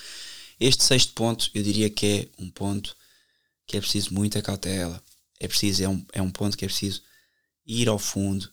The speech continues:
e perce-, cortar o mal pela raiz. Ir de menos para mais, não. Ritmo espiritual. Nós temos a disciplina de ir ao ginásio todos os dias, temos a disciplina de almoçar todos os dias,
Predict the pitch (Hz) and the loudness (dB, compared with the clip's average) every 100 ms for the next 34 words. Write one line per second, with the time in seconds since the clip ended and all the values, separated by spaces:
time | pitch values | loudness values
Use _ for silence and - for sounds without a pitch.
0 | _ - 101 104 - - - - 92 - | _ -8 -6 -6 -6 -6 -6 -6 -6 -4
1 | 95 90 90 90 - 90 87 90 87 87 | -2 -2 -4 -4 -4 -4 -4 -4 -6 -4
2 | - - _ _ - 123 117 98 104 104 | -4 -6 _ _ -2 -2 0 -2 0 -2
3 | - 101 80 85 98 - - 90 80 71 | -2 -4 -2 -2 -4 -8 -14 -10 -8 -10
4 | - _ _ _ _ _ _ _ _ - | -12 _ _ _ _ _ _ _ _ -8
5 | - 107 113 104 - 104 98 87 80 - | -2 0 2 0 0 -2 0 -4 -4 -6
6 | _ _ _ _ _ _ _ _ _ - | _ _ _ _ _ _ _ _ _ -8
7 | 85 - 107 104 - - 110 104 104 101 | -4 0 2 2 0 2 2 4 4 2
8 | 104 101 101 104 101 92 95 104 110 110 | 2 0 -2 -4 -6 -4 -4 -4 -2 -4
9 | - _ _ _ _ _ - 101 101 98 | -4 _ _ _ _ _ -6 -2 2 2
10 | 101 107 104 101 101 98 104 107 - 98 | 0 0 0 0 -4 -4 -4 -2 -2 -2
11 | - 95 87 - 101 110 110 | -2 -2 0 0 0 -2 -4